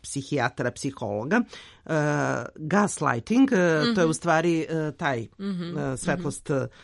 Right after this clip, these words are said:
Speaker 1: plinska svetlost, da bi se opisao odnos dva čoveka u kojem jedan manipuliše psihičkim stanjem drugog, podmetanjem, lažima i trikovima.
Speaker 2: Mhm.
Speaker 1: Tako muž u, u tom filmu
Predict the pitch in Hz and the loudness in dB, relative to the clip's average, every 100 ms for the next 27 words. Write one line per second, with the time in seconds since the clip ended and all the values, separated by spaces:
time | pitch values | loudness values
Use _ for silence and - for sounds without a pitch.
0 | - - 170 170 - 139 165 185 277 269 | -20 -2 4 4 2 0 2 4 2 0
1 | - - _ 165 170 190 - 208 208 262 | -6 -20 _ -2 0 0 0 -2 0 2
2 | 196 208 180 208 208 156 180 - 202 - | 4 2 4 2 2 2 2 2 -2 2
3 | 196 175 185 196 165 156 156 165 202 - | 2 4 4 4 4 2 0 2 2 2
4 | 160 - 165 185 - 147 - 151 156 147 | -4 -2 -2 -2 -2 -4 0 0 2 2
5 | 107 175 247 330 - - - _ - 175 | 6 4 6 4 2 -12 -20 _ 2 4
6 | 196 214 208 180 151 139 156 180 160 160 | 4 2 2 -2 -2 -2 -2 -2 -2 -4
7 | 147 160 156 175 135 127 - - 196 190 | -2 -2 0 0 -2 -4 -10 -14 -10 -2
8 | 180 190 202 185 160 151 156 156 151 143 | 0 4 4 4 2 -2 -6 -6 -6 -4
9 | 143 127 160 143 156 147 139 131 | -6 -4 -4 -2 -2 -2 -2 -6